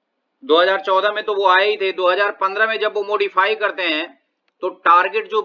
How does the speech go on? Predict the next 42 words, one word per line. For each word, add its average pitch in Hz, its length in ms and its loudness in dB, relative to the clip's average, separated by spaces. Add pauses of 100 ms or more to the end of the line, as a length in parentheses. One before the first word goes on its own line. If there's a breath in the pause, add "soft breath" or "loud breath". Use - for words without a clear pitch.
बीस 202 300 -8
gigawatt 196 560 2
था 185 220 0
दो 185 180 -2
हज़ार 180 240 -2
दस 185 220 -4
में, 180 100 -6
उसे 185 220 -4
बढ़ाकर 175 380 2
कर 185 180 -4
देते 180 200 -6
हैं 180 160 -4
हंड्रेड 165 480 -4
gigawatt, 117 520 -4 (1900 soft breath)
hundred 185 520 0
gigawatt 202 640 2
दो 180 220 -2
हज़ार 185 320 2
बाईस 160 340 0
तक। - 240 -8 (2250 loud breath)
और 160 160 4
हाल 170 240 4
ही 214 100 0
में 214 120 -6
इसे 214 220 -4
वो 208 120 2
और 202 220 4
बढ़ाते 208 420 2
गए 202 80 -2
हैं, 196 160 -2
वन 190 220 -6
सेवेंटी 196 380 -6
फ़ाइव 190 300 0
इन्होंने 196 240 -4
कर 190 180 0
दिया, 185 200 0
क्योंकि 190 280 -4
twenty 185 400 -4
gigawatt 196 500 2
जो 196 120 -2
target 175 420 -2
था 151 180 0